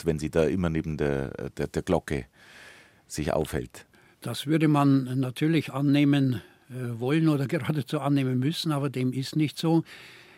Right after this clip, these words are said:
Speaker 2: Die Eulen hören in höheren Frequenzbereichen. Ähm, man kann sich das vielleicht so vorstellen, was für uns Menschen das unter Umständen sogar beruhigende Rauschen der Wellen ist oder das Donnern eines Wasserfalls.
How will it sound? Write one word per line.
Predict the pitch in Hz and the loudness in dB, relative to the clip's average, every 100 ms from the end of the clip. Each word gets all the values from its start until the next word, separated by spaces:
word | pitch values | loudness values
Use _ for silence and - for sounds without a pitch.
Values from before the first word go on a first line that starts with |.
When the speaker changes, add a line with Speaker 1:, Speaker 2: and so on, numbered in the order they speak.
| _ | _
Speaker 2:
Die | 143 | -4
Eulen | 131 143 151 151 117 | 0 2 4 2 2
hören | 143 147 | 0 0
in | 151 139 120 | 2 0 2
höheren | 139 139 143 139 | 0 0 0 -2
Frequenzbereichen. | 127 127 139 139 - 123 113 117 117 135 123 - - - - _ _ | -6 -6 -2 -2 -2 -6 -4 -4 -4 -4 -4 -6 -16 -20 -20 _ _
Ähm, | 139 135 135 135 | -6 -4 -4 -2
man | 143 131 | -2 2
kann | 151 160 | 2 2
sich | 147 | 2
das | - 147 | -2 -4
vielleicht | 143 139 135 | -2 -2 -2
so | - 170 | -2 -2
vorstellen, | - 147 139 - 139 131 131 113 - _ | 0 -2 -2 -2 0 0 0 -4 -14 _
was | 135 143 | -2 -2
für | - 151 | 0 0
uns | 151 135 131 | 2 2 2
Menschen | 135 160 - 139 127 117 _ _ - | 2 2 0 0 0 -2 _ _ -4
das | 135 - - | -4 -4 -8
unter | - 147 160 | -2 2 2
Umständen | 170 160 151 | 2 2 0
sogar | 143 127 131 | 0 -4 -4
beruhigende | 123 131 131 170 175 151 131 123 113 | -2 0 2 2 4 4 2 0 -2
Rauschen | 110 127 147 - 139 | -2 0 0 0 0
der | 127 117 | 0 -2
Wellen | 127 156 143 120 113 | -2 0 2 2 0
ist | 110 104 - - - _ _ | -4 -8 -12 -16 -20 _ _
oder | 143 135 | -4 -2
das | 131 131 - | -2 -4 -2
Donnern | 147 156 139 | 2 4 2
eines | 123 120 113 - | 0 -2 -4 -4
Wasserfalls. | 139 - 117 113 110 110 - | -4 -4 -6 -8 -8 -10 -16